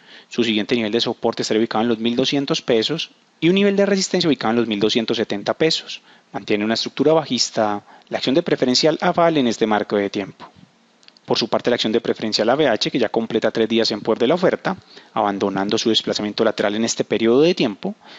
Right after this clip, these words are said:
soporte técnico ubicado en mil doscientos cincuenta pesos y un nivel de resistencia ubicado en los mil cuatrocientos ochenta. Lo que antes fue este nivel de soporte se convertirá ahora en una zona de resistencia técnica.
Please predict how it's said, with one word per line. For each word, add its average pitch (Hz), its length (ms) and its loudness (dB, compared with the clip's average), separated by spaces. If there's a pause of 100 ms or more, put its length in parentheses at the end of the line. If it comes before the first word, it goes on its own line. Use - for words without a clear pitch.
soporte 110 400 -2
técnico 113 380 -2
ubicado 107 260 0
en 110 80 -2
mil 117 140 -2
doscientos 113 420 0
cincuenta 120 400 0
pesos 127 520 0 (440)
y 156 100 0
un 190 60 2
nivel 202 180 2
de 196 120 2
resistencia 180 460 0
ubicado 120 260 -2
en 120 60 0
los 110 100 2
mil 107 180 -6
cuatrocientos 110 560 -2
ochenta. 170 480 -4 (400)
Lo - 80 -6
que - 120 -6
antes 107 220 0
fue 120 100 2
este - 160 -2
nivel 107 280 -2
de 127 100 2
soporte 165 420 0
se 151 80 2
convertirá 107 500 0
ahora 107 200 2
en 107 60 -4
una 107 100 -4
zona 107 220 0
de 104 60 0
resistencia 104 440 -4
técnica. 117 480 -4